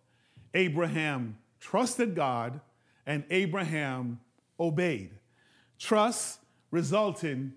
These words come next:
in o-, obedience. Here's an illustration from last week's sermon, right? Last week,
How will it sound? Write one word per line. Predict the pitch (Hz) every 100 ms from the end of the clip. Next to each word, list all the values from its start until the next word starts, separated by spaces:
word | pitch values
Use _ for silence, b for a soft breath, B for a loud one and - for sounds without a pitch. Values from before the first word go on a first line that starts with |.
| _ -
in | 170 151 135 -
o-, | 160 131 117
obedience. | 175 151 208 160 107 - - _ b b b b b b b _
Here's | 220
an | 240
illustration | 220 196 190 - 196 - 175
from | 170 151
last | 156 170 -
week's | 156 135 -
sermon, | 180 143 110 117
right? | 143 147
Last | 143 208 240 -
week, | 151 123